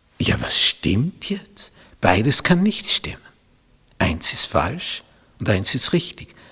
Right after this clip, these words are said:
Aber was ist falsch und was ist richtig? Aber der Satz geht hier noch gar nicht zu Ende. "Nicht nur nicht, dass du des Todes nicht stirbst", sagt die Schlange, das heißt eigentlich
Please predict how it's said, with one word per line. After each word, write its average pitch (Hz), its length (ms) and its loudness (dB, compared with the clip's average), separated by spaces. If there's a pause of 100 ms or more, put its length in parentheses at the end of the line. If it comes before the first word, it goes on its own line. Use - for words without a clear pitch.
(160)
Aber - 220 -6
was - 320 0
ist - 160 -2
falsch - 480 -12 (500)
und - 120 -10
was 120 280 -2
ist - 180 -4
richtig? - 380 -14 (4000)
Aber 135 120 6
der 143 100 10
Satz - 240 6
geht - 160 6
hier 151 120 8
noch 135 180 6
gar 104 120 4
nicht 98 220 -2
zu - 160 0
Ende. 135 300 0 (1120)
"Nicht 123 320 6
nur 190 140 10
nicht, 190 300 8
dass 165 180 6
du 165 100 6
des 123 360 4
Todes 160 640 8
nicht 220 340 8
stirbst", - 840 4
sagt - 280 0
die 90 80 0
Schlange, 82 420 2
das - 200 -10
heißt - 240 -8
eigentlich 73 520 -6